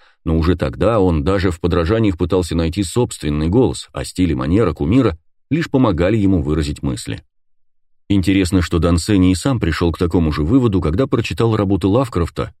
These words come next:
опубликованные уже после его смерти.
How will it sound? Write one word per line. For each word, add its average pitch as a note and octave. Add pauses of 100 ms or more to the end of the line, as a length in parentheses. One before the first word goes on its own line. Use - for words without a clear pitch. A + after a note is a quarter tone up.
(100)
опубликованные G2+
уже G2+
после F#2
его G2+
смерти. F2